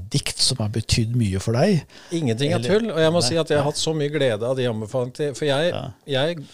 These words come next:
Speaker 2: går etter disse anbefalingene, og det vet
Speaker 1: Ja.
Speaker 2: jeg også en del av lytterne gjør.
Speaker 1: Ja.
Speaker 2: Så nå kan du virkelig gjøre en
Speaker 1: Ja.
Speaker 2: forskjell, da.
Speaker 1: Ja, men der, der, der kommer det der, eh, sykdomsfenomenet mitt inn, <laughs> fordi
Speaker 2: Fortell.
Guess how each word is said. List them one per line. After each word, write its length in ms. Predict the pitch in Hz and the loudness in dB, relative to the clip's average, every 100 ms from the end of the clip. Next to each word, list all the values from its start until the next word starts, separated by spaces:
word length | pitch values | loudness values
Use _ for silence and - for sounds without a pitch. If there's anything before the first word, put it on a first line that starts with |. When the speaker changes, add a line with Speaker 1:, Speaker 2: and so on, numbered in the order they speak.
| 165 | -6
Speaker 2:
går 280 | 139 123 147 | -2 0 0
etter 300 | 135 - 147 | -6 -6 -4
disse 220 | 120 - | -2 -2
anbefalingene, 520 | 120 113 147 139 185 | -2 -2 0 0 0
og 60 | 202 | 0
det 100 | 175 | 2
vet 120 | 123 | 0
Speaker 1:
Ja. 60 | 95 | 2
Speaker 2:
jeg 160 | 151 127 | 0 2
også 100 | 151 | 0
en 60 | 139 | 0
del 100 | 123 | 0
av 80 | 135 | -2
lytterne 440 | 139 - 104 101 | -4 -6 -6 -2
gjør. 180 | 127 226 - - | -2 -4 -8 -16
Speaker 1:
Ja. 80 | - - - | -16 -18 -14
Speaker 2:
Så 160 | - 160 | -8 -4
nå 140 | 147 | 0
kan 100 | 180 | 0
du 60 | 196 | 0
virkelig 260 | 135 156 147 | 0 0 2
gjøre 160 | 120 | 2
en 40 | - | 0
Speaker 1:
Ja. 60 | |
Speaker 2:
forskjell, 420 | - - - 156 208 | 0 0 0 0 0
da. 120 | 165 - | -2 -4
Speaker 1:
Ja, 120 | - 107 | -8 -6
men 220 | 123 123 135 | -2 0 0
der, 400 | - 120 135 - - | 0 2 2 0 -4
der, 220 | - 117 | -4 -2
der 120 | 123 120 | 0 -2
kommer 260 | - 107 | -2 -2
det 160 | 117 113 | -2 -2
der, 380 | 113 120 117 110 - - - - | 0 0 0 -4 -8 -12 -12 -10
eh, 160 | - - | -10 -2
sykdomsfenomenet 1080 | - - 127 - - 95 - 98 98 95 107 | 0 2 2 0 -4 -2 -2 -2 -2 -2 0
mitt 220 | 110 - | 0 2
inn, 100 | 117 - - | 0 0 -6
<laughs> 140 | - | -2
fordi 340 | 156 - 240 | 0 0 0
Speaker 2:
Fortell. 360 | 240 170 - 120 | -2 -2 0 0